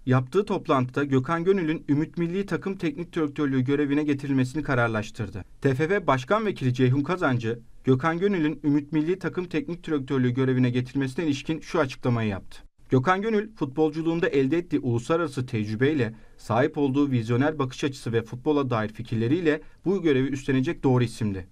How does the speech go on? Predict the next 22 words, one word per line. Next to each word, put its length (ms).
Oyuncu 320
grubumuzu 420
tanıması 480
ve 140
bir 120
süredir 360
onlarla 420
birlikte 260
çalışıyor 440
olması 400
kararımızda 520
etkili 300
oldu. 300
Kendisine 440
güvenimiz 400
tamdır. 420
Gökhan 260
hocamıza 420
yeni 260
görevinde 380
başarılar 500
diliyoruz. 460